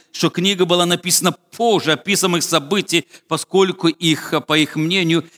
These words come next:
невозможно так детально предсказать будущее, но куранские раскопки, они полностью опровергли их утверждение. Книга Даниила была написана до этих событий,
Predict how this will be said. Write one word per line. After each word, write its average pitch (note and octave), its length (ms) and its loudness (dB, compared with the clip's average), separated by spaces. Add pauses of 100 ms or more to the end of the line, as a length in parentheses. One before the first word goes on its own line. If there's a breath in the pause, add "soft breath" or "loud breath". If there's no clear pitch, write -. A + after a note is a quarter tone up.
невозможно F3 640 2
так D#3+ 320 -4
детально F#3 580 0
предсказать C#3+ 720 -2
будущее, D3 640 -2 (300)
но C#3+ 120 0
куранские D3+ 640 0
раскопки, D#3 600 -4
они B2+ 240 0
полностью C#3 840 -4 (1000)
опровергли B2 680 -2
их A#2 360 -2 (760)
утверждение. G#2+ 600 -8 (1000)
Книга C#3 400 2
Даниила C3 460 2
была A2+ 240 -2
написана A#2 560 -2 (420)
до D3 560 -2
этих - 380 -2
событий, B2 720 -4